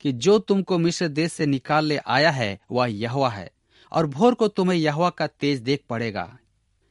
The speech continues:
क्योंकि तुम जो यहोवा पर बुड़बुड़ाते हो, उसे वह सुनता है। और हम क्या हैं कि तुम हम पर बुड़बुड़ाते हो?"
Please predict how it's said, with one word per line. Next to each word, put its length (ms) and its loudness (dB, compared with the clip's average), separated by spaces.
क्योंकि 340 0
तुम 260 2
जो 120 4
यहोवा 320 2
पर 200 0
बुड़बुड़ाते 640 0
हो, 340 -2
उसे 240 -4
वह 160 0
सुनता 380 0
है। 240 -4
और 200 4
हम 180 0
क्या 200 2
हैं 300 -2
कि 100 2
तुम 260 2
हम 200 4
पर 180 0
बुड़बुड़ाते 580 2
हो?" 340 -8